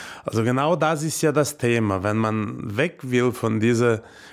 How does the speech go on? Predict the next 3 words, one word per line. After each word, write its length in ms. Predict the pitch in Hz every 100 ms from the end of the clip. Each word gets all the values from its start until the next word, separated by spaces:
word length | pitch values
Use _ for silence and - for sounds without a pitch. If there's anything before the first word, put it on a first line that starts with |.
| -
Ursachen 1040 | 165 226 208 123 95 95 92 - 98 87
der 320 | 95 95 92
Klimakatastrophe 1300 | - 95 101 95 87 92 82 87 - - 85 -